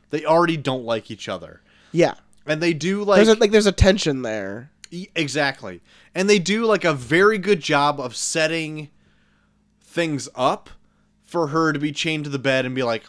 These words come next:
Speaker 1: "Well, now what?" But the one thing I do have, like, uh, just a minor little squabble with is that, like, they set it up to the effect that it's, like, very blatant. That it's like, "Oh,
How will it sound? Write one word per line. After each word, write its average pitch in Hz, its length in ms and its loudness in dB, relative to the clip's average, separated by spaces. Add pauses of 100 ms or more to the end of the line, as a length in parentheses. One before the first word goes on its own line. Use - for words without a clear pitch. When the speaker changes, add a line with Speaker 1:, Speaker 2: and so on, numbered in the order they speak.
Speaker 1:
"Well, 120 320 -4
now 120 320 -2
what?" 92 300 -10 (560)
But 190 520 4 (220)
the 156 100 2
one 185 300 0
thing 185 180 -2
I 143 100 0
do 220 520 0
have, 120 640 -4 (520)
like, 190 280 -8
uh, 214 60 -2
just 302 320 -2
a 269 80 2
minor 175 680 -2
little 143 220 -2
squabble 117 580 -2
with 90 340 -12 (380)
is 143 160 -6
that, 156 160 -4
like, 143 200 -2
they 165 120 -2
set 202 400 0
it 208 100 -8
up 190 280 -6 (140)
to 190 140 -2
the 175 160 -4
effect 151 480 -2
that 147 140 0
it's, 131 220 -6
like, 139 360 -4 (600)
very 160 500 -2
blatant. 120 800 -8 (460)
That 139 140 0
it's 135 180 -6
like, 123 300 -4 (360)
"Oh, 127 300 2